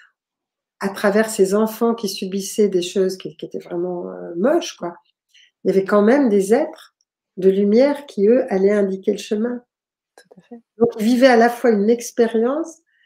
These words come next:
Speaker 1: mais en même temps, il y a des êtres qui étaient là pour les guider.
Speaker 2: Oui, les guider, les aider, heu, les accompagner,
Speaker 1: Ouais.
Speaker 2: c'était, tout à fait, tout à fait.
Speaker 1: C'est vrai que dans ces moments-là, je,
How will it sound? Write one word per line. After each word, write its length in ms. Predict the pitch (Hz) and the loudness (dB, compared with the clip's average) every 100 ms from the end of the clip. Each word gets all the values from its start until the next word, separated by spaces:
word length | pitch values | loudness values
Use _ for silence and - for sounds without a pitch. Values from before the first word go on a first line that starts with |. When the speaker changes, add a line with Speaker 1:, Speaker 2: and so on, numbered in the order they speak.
| _ _ _ _ _ _ _ _ _ | _ _ _ _ _ _ _ _ _
Speaker 1:
mais 500 | 196 202 226 294 349 - | 0 6 6 4 -2 -2
en 100 | 220 | 0
même 300 | 214 208 208 | 2 0 -4
temps, 420 | 220 254 302 - _ _ _ _ | -6 -6 -10 -16 _ _ _ _
il 80 | 190 | 0
y 60 | 202 | 2
a 140 | 214 | 4
des 240 | 208 196 | 2 0
êtres 320 | 202 226 - 196 | 0 -2 -6 -6
qui 120 | 190 | -4
étaient 180 | 190 190 | -2 -2
là 100 | 196 | -2
pour 160 | 196 | -2
les 100 | 180 | -4
guider. 420 | 175 185 190 190 - _ _ _ _ _ _ _ _ | -4 -6 -6 -6 -12 _ _ _ _ _ _ _ _
Speaker 2:
Oui, 340 | 190 190 165 151 170 | -14 -14 -14 -14 -12
les 80 | 156 | -8
guider, 300 | 165 196 196 | -4 -4 -2
les 220 | 180 165 | -4 -6
aider, 440 | 156 190 214 214 | -6 -4 -2 -4
heu, 100 | 160 | -6
les 180 | 156 160 | -8 -8
accompagner, 760 | 170 175 170 175 165 190 202 220 _ _ _ - 175 | -8 -8 -10 -8 -8 -6 -8 -10 _ _ _ -14 -12
Speaker 1:
Ouais. 80 | 175 | -12
Speaker 2:
c'était, 400 | _ 147 - 147 156 160 _ _ _ _ | _ -14 -8 -8 -8 -16 _ _ _ _
tout 120 | 165 | -12
à 80 | 175 | -12
fait, 220 | - 170 _ - - | -10 -14 _ -20 -20
tout 160 | 160 | -12
à 40 | 160 | -14
fait. 160 | - - _ 196 196 | -14 -20 _ _ -6
Speaker 1:
C'est 80 | |
vrai 140 | 208 247 | 0 2
que 40 | |
dans 120 | 214 | 2
ces 140 | 214 214 | 2 4
moments-là, 540 | 190 190 185 214 262 | 4 4 2 2 0
je, 300 | 214 190 185 | 2 0 0